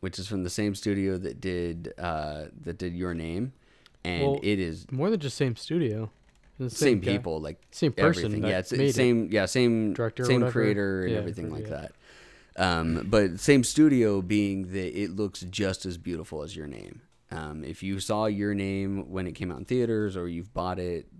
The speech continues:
Speaker 1: digitally or whatnot since it came out, very beautiful movie. Um, and they use all the same, uh,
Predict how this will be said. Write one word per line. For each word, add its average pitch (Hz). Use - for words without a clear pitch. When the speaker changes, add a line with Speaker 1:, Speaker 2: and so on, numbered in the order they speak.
Speaker 1:
digitally 87
or 85
whatnot 85
since 82
it -
came 82
out, 78
very 110
beautiful 90
movie. 80
Um, 78
and 87
they 92
use 90
all 101
the 95
same, 90
uh, 76